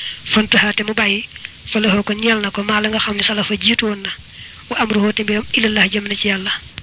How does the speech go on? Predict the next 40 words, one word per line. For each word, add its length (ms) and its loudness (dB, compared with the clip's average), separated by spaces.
Nee 120 8
na 80 4
kat, 140 0
Yàlla 260 0
moom 200 -6
daa 140 0
bari 200 0
yërmaane. 360 0
Jëm 220 2
mën 120 0
naa 160 2
def 140 0
lu 120 0
ñaaw 260 4
ñaaw 240 0
ba 100 2
mu 80 -2
yéeme 260 2
lool, 260 4
te 80 0
bu 120 0
tuubee 260 4
rek, 180 2
Yàlla 240 0
jégal 260 -2
ko. 120 -6
Kon 140 2
defe 160 6
na 100 2
ne 120 -2
mbaaxaan 380 2
mi 80 -2
itam, 180 -2
ku 80 0
yebu 180 4
rek 160 2
rafet 240 2
ci 60 0
moom 160 -2
njort, 240 -2